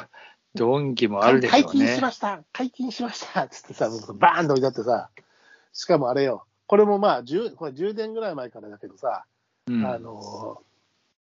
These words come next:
Speaker 2: ペットボトルのやつよ。
Speaker 1: ああ、
Speaker 2: 素材がね。
Speaker 1: 俺が飲んだやつもペットだったよ。もう今ペッ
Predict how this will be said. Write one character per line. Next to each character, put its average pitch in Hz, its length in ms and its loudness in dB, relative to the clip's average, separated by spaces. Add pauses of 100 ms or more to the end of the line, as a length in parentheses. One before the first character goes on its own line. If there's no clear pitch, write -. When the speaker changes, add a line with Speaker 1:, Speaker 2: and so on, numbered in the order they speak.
(280)
Speaker 2:
ペ 156 80 6
ッ 156 60 4
ト 190 120 8
ボ 175 100 6
ト 175 100 8
ル 131 80 2
の 123 60 -2
や 113 80 -8
つ 117 100 -12
よ。 - 180 -14 (1000)
Speaker 1:
あ 139 440 8
あ、 - 100 -20
Speaker 2:
素 160 140 -2
材 156 140 4
が 175 60 8
ね。 254 140 6
Speaker 1:
俺 247 40 4
が 262 80 0
飲 277 60 -4
ん 262 40 -4
だ 233 60 0
や 165 60 -2
つ 156 80 -4
も 143 60 -14
ペ 185 140 -2
ッ 202 120 -2
ト 165 80 -6
だ 139 80 -2
っ - 20 -8
た 117 120 -12
よ。 117 60 -10
も 147 160 -8
う 151 60 -10
今 170 200 -6
ペ - 180 -6
ッ 226 80 -8